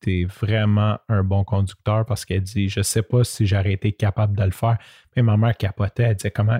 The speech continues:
comment tu fais pour voir ? » C'est sûr que quand t'as seize ans, t'as, t'as la vision parfaite et je ne buvais pas comme ma mère, j'avais comme cent pour cent de ma concentration là-dessus.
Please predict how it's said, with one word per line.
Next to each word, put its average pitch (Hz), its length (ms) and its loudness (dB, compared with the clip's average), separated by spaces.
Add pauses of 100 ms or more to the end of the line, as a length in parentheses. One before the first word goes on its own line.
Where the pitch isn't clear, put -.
(120)
comment 107 220 2
tu - 200 -6
fais 127 160 2
pour 98 240 -2
voir ? » 131 320 2 (400)
C'est 160 220 2
sûr 156 400 2
que 120 200 2
quand 117 380 2
t'as 110 260 2
seize 101 520 -2
ans, 107 220 2
t'as, - 380 -2
t'as 113 200 2
la 101 140 2
vision 107 340 0
parfaite 123 680 -2
et 120 180 2
je 110 120 0
ne 101 120 4
buvais 95 340 0
pas 113 140 -2
comme 101 220 -2
ma 95 160 0
mère, 104 280 0
j'avais 95 300 -4
comme 101 260 -4
cent 117 240 0
pour 98 180 -4
cent 110 140 -2
de 110 60 2
ma 98 120 2
concentration 98 760 -4
là-dessus. 135 440 2